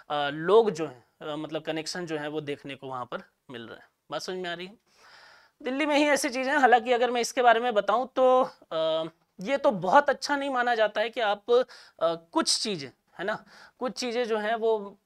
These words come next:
फ्री में दें लोगों को। बात समझ में आ रही है? बेसिक चीज़ों के तौर पर ये ठीक है कि जो नेसेसरी चीज़ें हैं, जो अनिवार्य चीज़ें हैं, अगर सरकार कैपेबल है, अगर गवर्नमेंट जो है वो उस चीज़ के लिए कैपेबल है, तो वो उसकी ये,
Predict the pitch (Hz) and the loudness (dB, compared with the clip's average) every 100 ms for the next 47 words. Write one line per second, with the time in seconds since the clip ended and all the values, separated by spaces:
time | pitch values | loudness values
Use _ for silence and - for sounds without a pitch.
0 | _ _ - - 269 285 247 180 165 147 | _ _ -20 -6 -2 0 0 0 0 -2
1 | 117 110 - 117 _ _ _ 165 175 202 | -8 -14 -18 -20 _ _ _ -6 -4 -6
2 | 202 185 175 175 - - - - 170 226 | -4 -4 -6 -8 -14 -20 -20 -4 2 4
3 | 339 220 294 269 285 294 262 262 262 254 | 2 -2 -2 0 -2 2 6 6 4 0
4 | 269 - 254 208 185 _ - 196 196 196 | -2 -6 -12 -10 -12 _ -8 -4 -4 -4
5 | 165 214 214 196 190 - 214 262 302 - | 2 4 4 2 -2 -2 -2 -2 -2 -2
6 | 214 180 151 175 - - - 190 190 196 | -4 -4 -8 -12 -20 -20 -2 2 2 6
7 | 202 220 247 - 196 175 175 - 196 214 | 6 6 4 -6 -4 -4 -6 -2 2 4
8 | 240 - 214 185 196 202 175 170 185 196 | 2 2 0 4 2 2 -2 -4 -2 -2
9 | 220 160 196 - - 165 190 180 175 170 | -2 -6 -10 -14 -8 -2 -2 2 2 2
10 | 190 190 180 180 180 165 - 175 - 180 | -2 -4 -4 -4 -4 -8 -8 -10 -8 -8
11 | 165 160 156 170 196 175 185 - 185 202 | -6 -6 -4 -2 -2 -2 -8 -10 -4 -2
12 | 220 202 - 233 240 247 247 | -2 -2 -8 -6 -2 0 -2